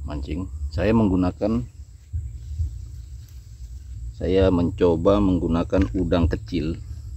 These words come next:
Udang kecil yang barusan saya cari, saya tangguk. Dan ini banyak sekali udang kecil.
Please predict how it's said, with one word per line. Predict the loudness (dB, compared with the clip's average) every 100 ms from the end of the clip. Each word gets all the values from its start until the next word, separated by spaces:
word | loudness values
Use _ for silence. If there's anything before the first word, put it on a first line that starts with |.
| -10 -10 -10 -4 -4 -4 -4 -2 0
Udang | 2 0
kecil | -2 0 2
yang | 4 4 2
barusan | 2 0 -2 -2 0
saya | 2 4 4 2
cari, | -2 -4 -2 0 2 0 -4 -6
saya | -4 -2 -2
tangguk. | -2 -4 -2 -4 -6 -10 -6 -4 -4 -4 -8 -6 -6 -6 -6 -4 -4
Dan | -2
ini | 0 0
banyak | 0 0 -2
sekali | -4 -4 -2 -2 -2 -4 -6 -4 -6 -6 -8 -6 -6
udang | -4 -4
kecil. | -4 -2 -2